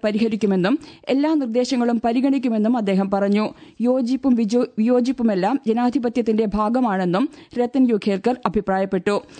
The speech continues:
ബി ജെ പി, കോൺഗ്രസ്, സി പി ഐ എം, സി പി ഐ ഉൾപ്പെടെ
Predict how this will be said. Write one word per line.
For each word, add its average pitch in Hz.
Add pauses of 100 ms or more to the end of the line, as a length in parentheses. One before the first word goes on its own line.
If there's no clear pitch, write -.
(180)
ബി 240
ജെ 240
പി, 233
കോൺഗ്രസ്, 220
സി 214
പി 208
ഐ 214
എം, 285
സി 240
പി 226
ഐ 214
ഉൾപ്പെടെ 208